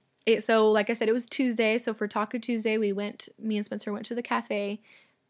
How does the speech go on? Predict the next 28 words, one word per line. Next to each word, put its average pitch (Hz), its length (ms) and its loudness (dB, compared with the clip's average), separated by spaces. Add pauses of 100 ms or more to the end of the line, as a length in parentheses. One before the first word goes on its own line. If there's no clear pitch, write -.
(140)
I 208 160 2
got 196 200 -2
carne 202 180 -4
asada 233 340 -4
tacos, 208 580 -2
and 208 160 -2
I 196 80 -4
remember 214 580 -2 (180)
only 214 260 -2
eating, 202 440 -4
like, 180 300 -10
a 208 100 -2
little 190 400 -4
bit, - 320 -6
like, 196 220 -6 (360)
half 226 440 0
or 220 100 -2
less 196 260 -4
than 196 120 -4
half 190 260 -4
of 196 140 -8
my 190 160 -4
meal. 185 300 -6
And 185 80 -6
I 190 80 -8
think 202 200 -8
I 208 100 -6
got 254 240 -6